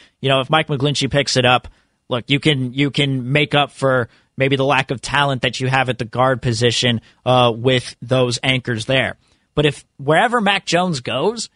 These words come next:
I could see it this season, and, and this is not even just for the forty-niners. I ju-, I'm just looking at this from a quarterback perspective. But I think that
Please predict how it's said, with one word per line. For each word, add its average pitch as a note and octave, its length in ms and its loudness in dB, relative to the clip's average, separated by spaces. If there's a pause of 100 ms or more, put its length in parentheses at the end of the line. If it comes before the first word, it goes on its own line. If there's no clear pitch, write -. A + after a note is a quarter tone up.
(360)
I F#3+ 120 0
could A3 220 -2
see E3+ 280 0
it G3 160 0
this D3+ 200 2
season, D#3 520 2
and, D#3+ 160 2
and D#3 200 0
this A3+ 160 2
is F#3 160 -2 (100)
not F#3+ 240 2
even F3 220 0
just E3 220 0
for D3+ 180 2
the C#3 160 -2
forty-niners. D3 680 0
I D3+ 100 2
ju-, D#3+ 140 -4
I'm E3+ 200 0
just E3+ 160 -2
looking D#3+ 180 -2
at D3 120 2
this C#3+ 120 -2
from C#3 140 -4
a A#2+ 60 -4
quarterback D3+ 440 0
perspective. B2 560 -4 (920)
But C#3+ 100 0
I A3+ 120 4
think A#3 340 -6
that - 240 0